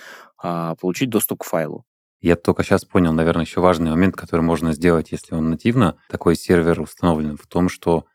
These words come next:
Speaker 2: ты можешь сделать, прям вот примонтировать этот диск к рабочему месту пользователя, и он будет абсолютно выглядеть как штатная папка.
Speaker 1: Все мы, ну, на самом деле, в своей работе не очень любим переходить на что-то новое,
Speaker 2: Мгм.
Speaker 1: да?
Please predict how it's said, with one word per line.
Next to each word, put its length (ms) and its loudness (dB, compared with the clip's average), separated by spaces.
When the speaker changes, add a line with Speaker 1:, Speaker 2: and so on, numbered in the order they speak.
Speaker 2:
ты 120 2
можешь 420 2
сделать, 520 2
прям 240 2
вот 160 -6
примонтировать 680 4
этот 220 -8
диск 300 0
к 80 -12
рабочему 440 0
месту 300 -2
пользователя, 580 0
и 60 -2
он 160 0
будет 240 0
абсолютно 500 -2
выглядеть 380 -2
как 240 -4
штатная 500 -2
папка. 460 -4
Speaker 1:
Все 280 -4
мы, 480 -2
ну, 420 -4
на 80 -6
самом 180 -6
деле, 140 -2
в 60 -4
своей 180 2
работе 400 0
не 80 -2
очень 260 -2
любим 220 -2
переходить 400 -8
на 80 -8
что-то 240 -12
новое, 360 0
Speaker 2:
Мгм. 60 4
Speaker 1:
да? 300 0